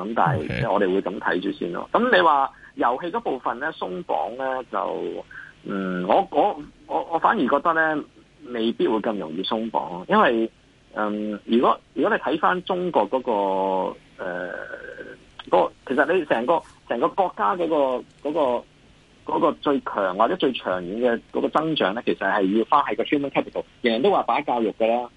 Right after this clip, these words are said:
Speaker 2: 嗯。
Speaker 1: 就係教育，你係點樣教，同埋係教咗啲乜嘢，乜，有冇獨立思考嘅人出嚟吖嘛？即係定係，定係純粹係 information，即係話好，好，即係定係 professional，即係純，純 professional 嘅，就冇獨立思考嘅。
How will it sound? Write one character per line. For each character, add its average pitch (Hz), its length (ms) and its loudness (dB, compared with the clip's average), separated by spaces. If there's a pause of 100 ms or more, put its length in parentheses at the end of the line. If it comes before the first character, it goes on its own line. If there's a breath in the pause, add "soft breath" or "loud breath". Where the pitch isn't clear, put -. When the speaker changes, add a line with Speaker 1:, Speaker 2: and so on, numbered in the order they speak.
(120)
Speaker 2:
嗯。 139 120 8
Speaker 1:
就 135 60 6
係 113 140 0
教 143 220 4
育， 135 280 0
你 135 80 -2
係 143 140 0
點 139 120 0
樣 208 180 0
教， 123 240 4
同 113 140 -6
埋 95 240 -2
係 92 60 -2 (340)
教 131 180 4
咗 135 120 0
啲 165 100 0
乜 180 140 0
嘢， 104 360 0 (320)
乜， 175 160 0 (380)
有 151 140 2
冇 147 100 -2
獨 123 180 0
立 - 100 -4
思 190 140 -6
考 135 140 4
嘅 143 40 -4
人 101 200 -4
出 - 100 -8
嚟 98 140 -2
吖 95 80 -8
嘛？ 87 180 -4
即 143 80 4
係 120 60 2
定 113 140 0
係， 113 180 2 (300)
定 113 100 0
係 117 80 2
純 101 160 -4
粹 120 140 0
係 120 240 0
information， 156 480 2
即 131 80 -4
係 120 100 4
話 110 160 4
好， 117 220 0
好， 120 80 -2 (480)
即 147 60 4
係 117 100 0
定 120 100 -6
係 120 80 0
professional， 104 600 -2
即 120 60 -2
係 131 100 0
純， 98 240 -2
純 101 200 0
professional 95 640 0
嘅， 85 80 -4
就 117 120 2
冇 104 220 2
獨 107 220 2
立 98 80 -10
思 156 180 -8
考 92 160 2
嘅。 104 120 -2